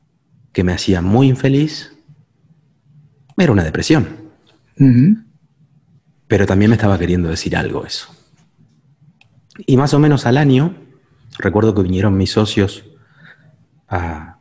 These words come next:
Speaker 1: a verme, a mi casa. Yo hacía un año que no los veía. Hablábamos todos los días, todo, pero no los veía. Y,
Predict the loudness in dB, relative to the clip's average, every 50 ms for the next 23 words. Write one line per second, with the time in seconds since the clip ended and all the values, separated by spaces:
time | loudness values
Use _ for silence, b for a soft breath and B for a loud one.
0 | _ _ -8 -2 0 0 2 2 2 0 0 -2 -4 -6 -12 _ _ _ _ _
1 | _ _ _ _ _ _ -10 -8 -8 -6 -4 -4 -4 -4 -4 -4 -4 -6 -6 -10
2 | -18 _ _ _ _ _ -18 -14 -8 -2 0 0 2 2 2 2 2 2 0 0
3 | 0 0 0 0 0 -2 -4 -8 -12 _ _ _ -20 _ -6 -2 0 2 2 4
4 | 2 2 0 0 0 0 2 2 2 2 2 2 2 0 -2 -2 -2 0 0 2
5 | 0 2 2 2 2 2 2 0 -4 -8 -14 _ _ _ _ _ _ _ b b
6 | b b b b b b b b b b b b b b b b b _ _ _
7 | _ -2 0 2 2 2 0 -2 -2 -4 -4 -6 -8 -8 -12 -14